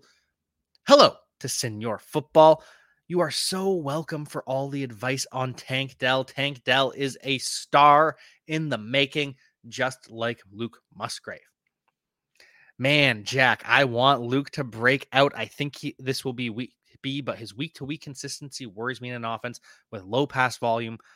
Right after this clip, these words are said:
Packers are twenty-fifth in pace of play. Detroit is fourteenth. I get it. I understand the worry. Also happy to have you on the show, Zara. But Luke Musgrave,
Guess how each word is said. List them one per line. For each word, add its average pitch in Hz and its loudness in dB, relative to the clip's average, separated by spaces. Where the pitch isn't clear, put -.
Packers 131 -6
are 113 -16
twenty-fifth - -14
in 107 -20
pace - -14
of 113 -20
play. 117 -8
Detroit 113 -10
is 117 -16
fourteenth. 127 -10
I 185 6
get 180 6
it. 123 2
I 151 4
understand 170 0
the 165 0
worry. 160 2
Also 165 2
happy 160 -2
to 160 0
have 160 -2
you 170 -6
on 151 0
the 160 -6
show, 160 -4
Zara. 151 -2
But 156 2
Luke 160 -4
Musgrave, 139 -8